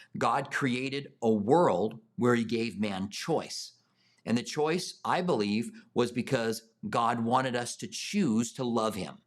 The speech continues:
He could have made us robots that just said, "God, I love you," and we could have loved him no matter what. But it's interesting, he created angels in glory and gave them a choice. He created us here on the earth, the terrestrial kingdom, and he gave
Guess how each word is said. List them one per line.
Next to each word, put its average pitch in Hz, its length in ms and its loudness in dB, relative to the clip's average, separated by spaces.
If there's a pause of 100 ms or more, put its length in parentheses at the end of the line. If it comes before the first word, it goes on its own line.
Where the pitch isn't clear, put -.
(400)
He 104 80 -4
could 131 160 0
have 151 80 -2
made 143 160 -4
us 160 160 -10
robots 131 640 2 (380)
that 113 80 -4
just 117 220 -6
said, 113 140 -6
"God, 110 220 4
I 127 100 4
love 123 280 2
you," 117 160 4
and 117 100 4
we 110 60 0
could 117 100 0
have 101 100 -2
loved 107 260 2
him 135 120 0
no 127 140 2
matter 135 260 4
what. 117 340 2 (340)
But 127 100 2
it's - 100 -10
interesting, 151 440 -2
he 139 100 -2
created 135 400 2
angels 147 480 0
in 117 160 0
glory 127 480 4
and 117 180 -2
gave 120 320 0
them 196 180 2
a 202 60 2
choice. 107 400 -2 (300)
He 143 140 -2
created 131 420 -2 (100)
us 170 540 0 (140)
here 139 260 4
on 110 140 4
the 110 160 0
earth, 165 340 4
the 110 80 -4
terrestrial 135 640 0
kingdom, 107 480 -2 (320)
and 135 100 -2
he 147 60 -4
gave 147 260 -4